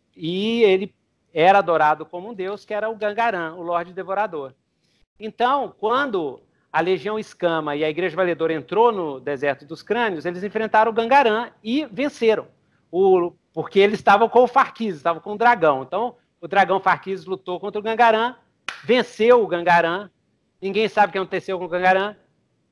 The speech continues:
É, muita gente, a Igreja Valedora fala que ele foi destruído, foi morto, mas até hoje,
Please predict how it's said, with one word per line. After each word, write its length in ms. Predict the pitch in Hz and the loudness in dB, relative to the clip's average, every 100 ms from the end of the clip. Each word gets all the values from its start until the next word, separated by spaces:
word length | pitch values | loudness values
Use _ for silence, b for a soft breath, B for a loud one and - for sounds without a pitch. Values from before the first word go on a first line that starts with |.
| _ | _
É, 160 | 151 156 | -6 -6
muita 340 | 165 185 196 | -4 -2 -2
gente, 460 | 160 180 - 160 135 160 160 | 0 -2 -2 -6 -4 -2 2
a 160 | 147 | 2
Igreja 240 | 143 156 147 | 2 0 2
Valedora 300 | 170 170 196 | 2 2 2
fala 160 | 208 | 2
que 80 | 202 | 2
ele 80 | 226 | 0
foi 140 | 202 | -2
destruído, 560 | 190 - 233 214 247 247 | -4 -4 -2 0 -2 -2
foi 160 | - | -2
morto, 520 | 196 185 214 202 247 - _ _ - | 2 6 4 2 -10 -14 _ _ 0
mas 520 | 202 233 262 - _ _ _ _ | 4 4 2 -4 _ _ _ _
até 340 | 170 175 240 240 | 0 2 4 6
hoje, 500 | 202 220 180 233 | 4 2 -2 -14